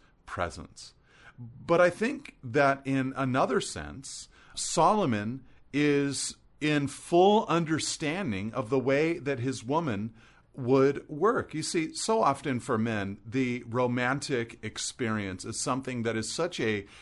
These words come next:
quick, in-the-moment experience. So oftentimes for men, intimacy, or maybe I should just say sexual activity, is not a highly emotional or connected kind of experience.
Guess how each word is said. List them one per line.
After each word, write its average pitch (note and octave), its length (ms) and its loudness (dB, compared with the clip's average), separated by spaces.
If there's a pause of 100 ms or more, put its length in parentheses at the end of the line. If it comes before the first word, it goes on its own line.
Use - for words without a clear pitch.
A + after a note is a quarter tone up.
(240)
quick, - 580 0
in-the-moment A#2+ 960 2
experience. - 960 -8 (320)
So D#3 240 4
oftentimes B2 760 2
for A2 420 -2
men, A#2+ 460 -2
intimacy, A2 1000 -4
or A#2 440 0 (200)
maybe B2 300 0
I A2 80 4
should G2+ 380 -8
just - 320 -2
say G#2 420 -2
sexual B2+ 920 -2
activity, A2 880 -6 (380)
is D#3+ 680 -2 (360)
not F#3 340 2
a C#3+ 200 4
highly E3 880 2
emotional B2 880 2
or A#2+ 140 -2
connected A2 880 -4
kind F#2+ 280 -6
of F2+ 100 -8
experience. - 800 -10